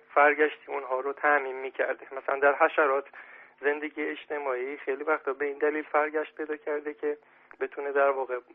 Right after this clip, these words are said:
ضامن بقای اون کلونی باشه. ولی در مورد عنکبوت به خاطر در واقع ویژگی شکارگریشون، اه، در واقع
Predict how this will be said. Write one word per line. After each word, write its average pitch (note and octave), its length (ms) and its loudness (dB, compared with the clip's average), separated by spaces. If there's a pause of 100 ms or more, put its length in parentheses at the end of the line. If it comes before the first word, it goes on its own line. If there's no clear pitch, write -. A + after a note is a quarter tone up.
(260)
ضامن C#3 380 4
بقای C3+ 500 2
اون C3+ 160 -6
کلونی C3+ 400 -2
باشه. B2+ 280 -8 (640)
ولی D3 120 -4
در F3 120 4
مورد F#3 200 0
عنکبوت F3+ 440 -2
به D3+ 220 -4
خاطر D#3+ 320 0
در D#3 180 4
واقع C#3+ 220 2 (120)
ویژگی D#3+ 500 -4 (100)
شکارگریشون، D3+ 880 -2 (840)
اه، B2 360 2 (640)
در C3+ 140 8
واقع B2+ 440 0